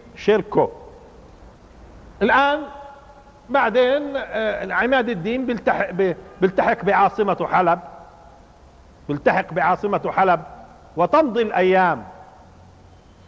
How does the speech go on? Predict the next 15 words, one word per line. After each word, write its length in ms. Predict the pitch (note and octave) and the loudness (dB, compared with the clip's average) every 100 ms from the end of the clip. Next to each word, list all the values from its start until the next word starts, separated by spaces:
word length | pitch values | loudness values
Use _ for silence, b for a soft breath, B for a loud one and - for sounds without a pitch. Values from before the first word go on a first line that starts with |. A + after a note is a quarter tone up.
| - - | -20 -14
الآن 340 | C3+ F#3 B3 A#3+ - | -2 0 0 -2 -8
هاي 200 | D3 F#3 | -2 -2
صار، 680 | G3 A3+ A3 F3 A#2 - - - - - - - - - - | 0 4 6 4 2 -6 -12 -16 -18 -20 -20 -20 -20 -20 -4
صار 240 | - G3+ F#3 | 2 4 4
لأسد 500 | F3 F3+ A3+ A#3 F3+ | 0 -2 -2 -2 -2
الدين 520 | F3+ C#3+ G#3 F3 D3+ | -4 -4 -2 -2 -2
عند 280 | D#3+ G#3 D#3+ | -2 -2 0
عماد 360 | F3+ G#3 A3 | 0 2 2
الدين 560 | G#3+ F3 G#3+ A#3 B3 D4 - - - - - - | 0 -2 -2 0 -2 -6 -12 -20 -20 -20 -12 0
معروف. 400 | E3+ F3+ G#3 D3 - - - - - - - - - - - - - - - - - - - - - - - - - - - - - - - - - - - - - | 2 4 2 0 -6 -18 -20 -20 -20 -20 -20 -20 -20 -20 -20 -20 -20 -20 -20 -20 -20 -20 -18 -18 -18 -20 -18 -16 -14 -16 -16 -14 -14 -12 -12 -12 -12 -14 -14 -12 -4
إذن 300 | C3 C#3 E3 | 2 6 6
ليش 180 | F3+ G#3+ | 6 4
جبنا 240 | E3+ G3 F#3 | 2 -2 0
عماد 240 | G3+ G3 | 2 2
الدين؟ 400 | G3 F#3 F3+ F#3+ | 2 2 0 -2